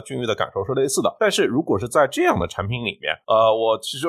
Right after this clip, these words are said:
因为我在飞书文档里面写的东西足够多嘛，就是，就是沉淀的知识足够多，就是我的那个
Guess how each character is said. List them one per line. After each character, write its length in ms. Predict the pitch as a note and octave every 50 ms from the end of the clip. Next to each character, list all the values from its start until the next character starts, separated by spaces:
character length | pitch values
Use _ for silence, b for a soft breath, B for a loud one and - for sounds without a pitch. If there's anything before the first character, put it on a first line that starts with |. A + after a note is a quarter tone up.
| E3 F#3
因 80 | F3+
为 80 | E3+ F3+
我 220 | F#3 F3+ C3 A2 -
在 160 | - C3 B2+
飞 140 | - F#3 F3+
书 100 | - F3+
文 160 | D3+ D#3+ E3+
档 160 | F3 D#3 D#3
里 80 | C#3+ G#2
面 160 | E2+ F#2 F#2+
写 140 | - - G2+
的 100 | D#2 F2+
东 140 | A2+ D#3+ E3+
西 60 | B2
足 100 | G2+ A2
够 140 | C#3 D3 G#2+
多 160 | G2+ D3 F#3
嘛， 180 | F3+ B2 F2 -
就 100 | - A#2+
是， 220 | A#2 A#2 G#2+ G2+
就 140 | G#2+ - C3
是 40 | B2 -
沉 220 | - - A#2 G#2+
淀 120 | D#3 G3+ G3
的 80 | D3
知 140 | G#2+ - D3
识 140 | D#3 D#3 A#2
足 100 | F#2+ G#2+
够 160 | B2 B2+ A2+
多， 240 | A#2 B2 C#3+ D3 D3+
就 80 | E3+ D3+
是 0 |
我 260 | C3+ A2+ G2 F#2 F2+
的 140 | G2+ G#2+ A2 -
那 160 | D3+ C#3+ B2+
个 240 | G#2 A2 G#2 G2 -